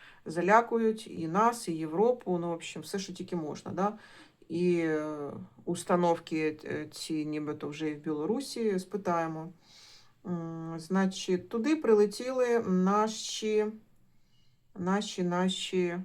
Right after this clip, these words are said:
фламінго, я так розумію. А може, щось іще.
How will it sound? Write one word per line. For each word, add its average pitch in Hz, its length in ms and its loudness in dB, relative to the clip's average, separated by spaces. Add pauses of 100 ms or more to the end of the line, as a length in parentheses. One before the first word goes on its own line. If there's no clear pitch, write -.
(400)
фламінго, 185 600 4
я 156 80 -2
так - 180 -12
розумію. 156 500 -10 (560)
А 165 80 -6
може, 214 300 -2
щось - 360 -4
іще. 165 380 -8